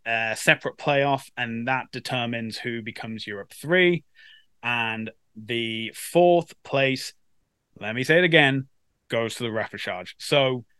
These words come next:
you still have the previous things from the qualification for twenty twenty-three,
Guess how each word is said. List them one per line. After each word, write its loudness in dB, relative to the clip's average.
you -6
still 2
have 2
the -2
previous 2
things -4
from -6
the -20
qualification -4
for -16
twenty -8
twenty-three, -4